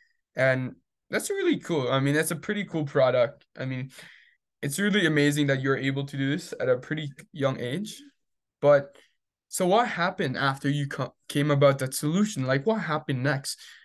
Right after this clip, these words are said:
Like, did you try to find a go-to-market strategy, try to produce more, or did you try to garner investors? Or how did you come about the next steps for your potential endeavors or business or startup?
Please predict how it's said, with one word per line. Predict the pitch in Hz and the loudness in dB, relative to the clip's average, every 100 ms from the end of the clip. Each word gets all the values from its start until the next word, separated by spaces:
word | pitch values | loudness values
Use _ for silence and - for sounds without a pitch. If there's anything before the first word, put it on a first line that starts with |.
| _ - | _ 2
Like, | 139 139 | 2 4
did | 147 | 4
you | 143 151 | 4 2
try | 139 - 131 | 0 2 2
to | 135 | 2
find | 135 135 131 | 2 0 0
a | |
go-to-market | 123 127 139 143 135 135 135 | -4 -6 -4 -2 -2 -2 -4
strategy, | 139 - 139 147 143 143 147 139 139 - - _ _ - | -10 0 2 4 2 2 0 0 -2 -14 -20 _ _ -4
try | 147 131 | 0 0
to | 135 | -2
produce | 139 139 131 160 170 | -4 -4 -2 -4 -4
more, | 175 170 175 170 | -2 0 0 -2
or | - 131 127 131 _ _ - | -2 -2 -2 -6 _ _ -4
did | 139 | 0
you | 143 | 2
try | 139 143 | 4 4
to | 143 | 4
garner | 135 127 135 135 | 4 2 2 0
investors? | 120 123 135 170 - 233 220 214 - | -2 -2 -2 -2 -6 -6 -8 -10 -8
Or | 135 | -6
how | 139 165 202 | -6 -6 -6
did | 190 156 | -6 -8
you | 147 | -8
come | 151 143 | -6 -4
about | 131 131 127 - _ _ _ _ | -2 -2 -4 -10 _ _ _ _
the | - | -2
next | 139 139 143 | 2 2 0
steps | - 131 - - - - | -4 -4 -4 -10 -12 -4
for | 143 | 0
your | 135 135 127 - _ _ | 2 0 -2 -8 _ _
potential | - 139 135 131 131 131 117 - | -12 -6 -2 -2 -2 -4 -4 -6
endeavors | 131 117 92 113 - - - | -4 -4 -4 -6 -8 -12 -10
or | |
business | 127 127 127 135 135 127 123 | -8 -4 -4 -2 -2 -2 -4
or | 123 | -6
startup? | - - 117 113 - | -4 2 2 2 -2